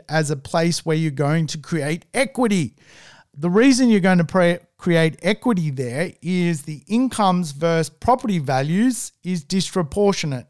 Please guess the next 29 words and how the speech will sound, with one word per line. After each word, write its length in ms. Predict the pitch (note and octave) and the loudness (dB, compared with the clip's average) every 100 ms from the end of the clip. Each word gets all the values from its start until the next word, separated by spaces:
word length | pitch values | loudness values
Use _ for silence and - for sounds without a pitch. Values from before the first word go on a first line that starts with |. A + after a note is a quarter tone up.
| - | -12
In 100 | F3 | -6
other 160 | G3 F#3+ | -4 -2
words, 400 | F#3 F3+ C#3+ - _ _ _ _ - | 0 -2 -4 -10 _ _ _ _ -6
it's 300 | G#3 E3+ - | -6 -4 -8
too 340 | - F3+ F3 | -4 -2 -2
cheap. 520 | C#3 - D#3+ B2 _ _ _ _ _ _ | -4 -4 -4 -6 _ _ _ _ _ _
In 100 | F3 | -4
other 160 | F#3 F3+ | -2 2
words, 400 | F3+ F3 E3 - | 4 4 2 -2
there's 380 | D#3+ D3+ C#3 - _ | -4 -4 -4 -10 _
good 180 | A3 B3 | 0 2
income 600 | A3+ A3 A3 G3+ G3 G3+ | 4 2 0 0 2 0
levels 580 | F#3 F#3+ A#3 C#4 - - _ | 0 2 2 0 -2 -10 _
against, 840 | D#3+ D3 D#3 F#3 A3+ G3 - - - _ _ - | -14 -10 -4 -2 -2 -4 -8 -10 -14 _ _ -6
uh, 360 | E3 E3 E3 - C#3 | -2 0 -2 -6 -10
the 120 | D3+ | -10
property 520 | C3+ - E3 E3 D#3+ | -6 -4 -4 -4 -6
values 640 | C3 C3+ D#3 D#3 D#3 D3+ | -4 -2 -2 -2 -4 -2
of 200 | C#3 C3+ | -4 -4
the 100 | C#3 | -6
neighborhood. 640 | C3+ C#3+ F3 E3 D3 D3+ C3 - _ - - - - | -4 -2 0 0 2 2 0 -8 _ -20 -20 -20 -8
And 80 | C#3+ | 0
as 240 | G3 A3+ | 2 2
such, 600 | - G3+ F3+ G3+ - - - | 2 4 4 2 -2 -8 -6
you 180 | F3 | -8
can 220 | D#3+ F3+ D#3 | -4 -4 -4
quite 320 | - D3+ F3+ | -2 2 4
often 420 | G3 F#3+ G3+ G3 | 4 2 -2 -2
find 800 | - - F3+ C3 C#3 F#3+ G3+ | -4 -2 -2 0 0 2 0